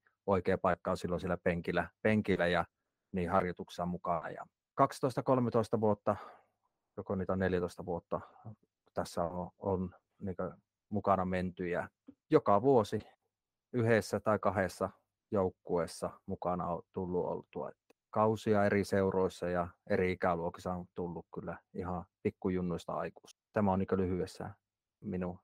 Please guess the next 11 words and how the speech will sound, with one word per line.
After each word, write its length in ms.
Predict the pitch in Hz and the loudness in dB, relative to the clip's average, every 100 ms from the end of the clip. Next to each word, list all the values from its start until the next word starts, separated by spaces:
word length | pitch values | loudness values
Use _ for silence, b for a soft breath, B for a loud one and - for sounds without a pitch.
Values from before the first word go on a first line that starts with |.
| _ | _
minun 260 | 95 92 90 _ _ _ _ _ _ | -6 -6 -6 _ _ _ _ _ _
tausta. 480 | 92 87 90 - - - _ _ _ _ _ _ _ - | 0 2 -2 -14 -16 -16 _ _ _ _ _ _ _ 2
Matkalla 420 | 120 - 131 131 | 2 4 4 6
on 100 | 127 | 4
sitten 320 | 123 117 117 | 0 0 2
ollut 260 | 107 98 - | 2 0 0
tietysti 380 | 98 90 - 90 | -2 0 -2 0
näitä, 340 | 87 87 85 - - | 0 2 -2 -2 -4
näitä 380 | 98 87 90 | -2 0 0
erilaisia 560 | 92 87 87 85 - 87 | 0 0 2 0 -2 -6
tapahtumia, 760 | 87 - 85 - 90 87 87 | -6 -2 -2 -2 -8 -4 -4